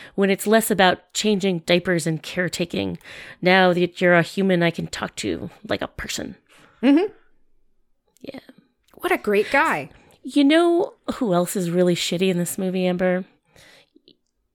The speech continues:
Speaker 1: Is, uh, uh, Kim's, Kim's friend Amanda.
Speaker 2: Oh, she's
Speaker 1: Let's
Speaker 2: also the worst.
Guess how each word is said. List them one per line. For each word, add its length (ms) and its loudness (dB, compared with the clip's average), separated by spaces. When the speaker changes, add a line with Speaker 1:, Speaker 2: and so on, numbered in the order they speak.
Speaker 1:
Is, 400 -4
uh, 400 -4
uh, 500 -2
Kim's, 580 -4
Kim's 300 0
friend 440 -2
Amanda. 760 -6
Speaker 2:
Oh, 280 0
she's 320 -4
Speaker 1:
Let's 120 0
Speaker 2:
also 320 -2
the 120 -8
worst. 640 -8